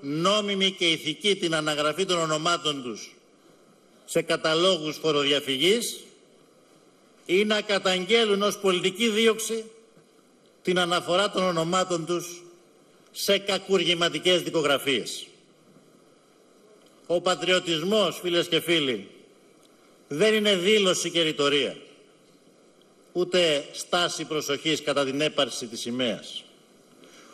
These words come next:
Ο πατριωτισμός είναι πράξη καθημερινής αρετής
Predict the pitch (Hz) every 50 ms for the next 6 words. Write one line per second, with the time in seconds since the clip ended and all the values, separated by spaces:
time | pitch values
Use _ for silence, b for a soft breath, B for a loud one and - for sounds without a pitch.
0 | B B - 165 160 151 - 170 175 151 156 165 180 180 170 175 165 160 185 208
1 | 214 220 202 - 202 196 190 185 180 - - 208 226 226 226 220 - - 226 -
2 | - 208 160 175 175 180 185 175 180 185 214 233 233 - - 208 196 190 185 185
3 | - 240 226 170 135 - - -